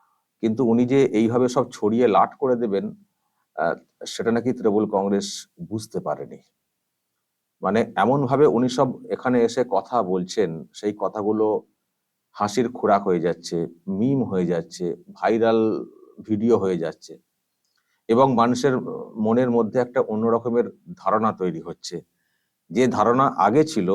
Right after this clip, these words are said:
যে রচনা ব্যানার্জি মানে একজন ওয়েটি, একজন মানে, উম, স্টার, আহ, দিদি নাম্বার ওয়ান ইত্যাদি বিষয় নায়িকা ছিলেন, কিন্তু উনি যে এই রকম ভুঁসি, এটা নাকি মানুষের ধারণা ছিল না।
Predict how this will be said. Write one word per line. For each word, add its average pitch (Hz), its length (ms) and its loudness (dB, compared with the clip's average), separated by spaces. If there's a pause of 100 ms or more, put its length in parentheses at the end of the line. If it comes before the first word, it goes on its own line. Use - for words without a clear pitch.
(280)
যে 98 120 -2
রচনা 107 320 0
ব্যানার্জি 120 320 -2
মানে 143 180 -2
একজন 143 300 -2
ওয়েটি, 101 460 -2 (100)
একজন 95 320 -6 (1200)
মানে, 82 260 -2 (240)
উম, 78 260 -8 (800)
স্টার, 107 460 4 (760)
আহ, 85 200 -2
দিদি 104 280 0
নাম্বার 104 300 4
ওয়ান 92 280 2 (100)
ইত্যাদি 90 360 -4
বিষয় 90 320 -4
নায়িকা 98 400 -4
ছিলেন, 80 380 -12
কিন্তু 95 340 -14
উনি 107 180 -4
যে 123 120 -2 (340)
এই 104 160 -2
রকম 113 220 -4 (100)
ভুঁসি, 120 440 -6 (720)
এটা 101 180 -2
নাকি 117 200 0
মানুষের 95 340 -2
ধারণা 78 300 -6
ছিল 76 260 -14
না। 76 120 -12